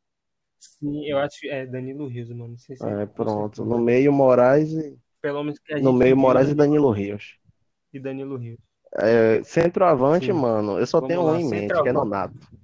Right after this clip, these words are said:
Speaker 1: Sem dúvida. Gil.
Speaker 2: Ah, é verdade,
Speaker 1: Não,
Speaker 2: Gilberto.
Speaker 1: Gilberto,
Speaker 2: Mas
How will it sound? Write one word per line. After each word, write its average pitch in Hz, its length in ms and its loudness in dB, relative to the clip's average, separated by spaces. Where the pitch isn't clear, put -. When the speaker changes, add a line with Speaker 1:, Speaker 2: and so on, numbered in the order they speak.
Speaker 1:
Sem - 360 -20
dúvida. 131 380 -12
Gil. 135 240 -12
Speaker 2:
Ah, 127 180 2
é 104 100 2
verdade, 101 340 -2
Speaker 1:
Não, 147 140 -2
Speaker 2:
Gilberto. 101 360 -6
Speaker 1:
Gilberto, 143 260 -14
Speaker 2:
Mas 117 100 0